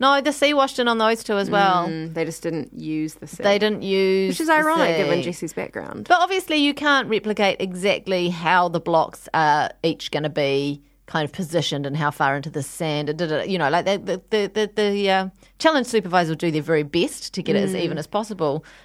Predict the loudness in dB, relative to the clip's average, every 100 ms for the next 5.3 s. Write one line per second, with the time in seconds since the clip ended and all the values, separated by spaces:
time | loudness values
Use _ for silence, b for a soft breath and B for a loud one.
0 | -12 -8 0 2 0 -4 -6 -6 -4 -4
1 | -4 -6 -6 -6 -8 -10 -8 -6 -6 -6
2 | -6 -6 -6 -2 -2 -4 -12 -14 -16 -8
3 | -6 -4 -6 -6 0 2 2 0 2 2
4 | 2 2 0 2 2 2 B B 0 4
5 | 4 2 -2